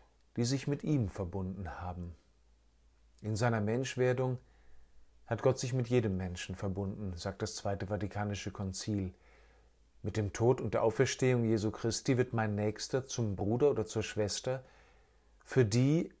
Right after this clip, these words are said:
und in deren Leben hinein Christus gestorben ist. Das gilt für alle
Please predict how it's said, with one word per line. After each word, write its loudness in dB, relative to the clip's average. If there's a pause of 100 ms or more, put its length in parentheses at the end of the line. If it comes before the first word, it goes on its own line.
(320)
und -6
in -2
deren -2
Leben 0
hinein -2 (600)
Christus 0
gestorben -2
ist. -12 (1300)
Das -6
gilt 4
für 2
alle 2